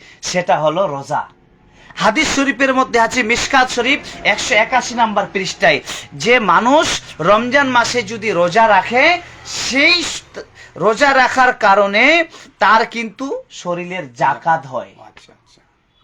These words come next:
Speaker 1: বুঝলে কি না? শরীরে জাকাত হয়। আর রমজানের এতই ফজিলত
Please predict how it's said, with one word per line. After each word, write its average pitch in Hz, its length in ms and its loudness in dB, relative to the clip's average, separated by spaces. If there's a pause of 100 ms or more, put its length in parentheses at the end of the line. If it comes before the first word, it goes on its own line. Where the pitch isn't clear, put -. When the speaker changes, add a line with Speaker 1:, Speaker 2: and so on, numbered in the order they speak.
(640)
Speaker 1:
বুঝলে 175 300 -2
কি 233 100 -6
না? 269 160 4 (400)
শরীরে 254 420 0 (140)
জাকাত 185 420 2
হয়। 214 320 4 (360)
আর 208 240 4 (280)
রমজানের 247 600 0
এতই 214 420 2 (100)
ফজিলত 262 500 2